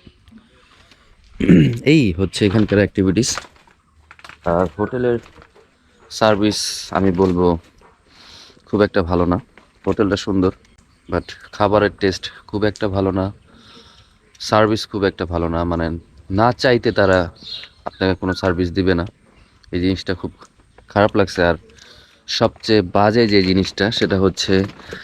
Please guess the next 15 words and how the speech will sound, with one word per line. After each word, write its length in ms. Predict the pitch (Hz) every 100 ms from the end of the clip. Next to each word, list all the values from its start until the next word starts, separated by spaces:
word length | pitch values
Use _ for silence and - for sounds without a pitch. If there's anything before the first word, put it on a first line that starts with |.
| - - - _ 127
এই 80 | 143 131
যে 80 | 127
প্লেসটা, 360 | 107 101 - 104 98
এখানে 260 | 98 90 131 - - - 90
যে 80 | 98 95
প্লেসটাতে 500 | 104 98 - 95 101 98 92 - -
আপনারা 260 | - 95 92
হাঁটতে 220 | 85 - 95
পারবেন, 260 | 90 80 85 104 - - - - - - - -
ঘুরতে 240 | 98 92 104
পারবেন, 260 | 92 82 110 - - - _ _ - _ _ _ - 104
এই 60 | 104
প্লেসের 320 | 110 104 104 95
যে 60 | 98 -
কাঠগুলো 300 | 92 90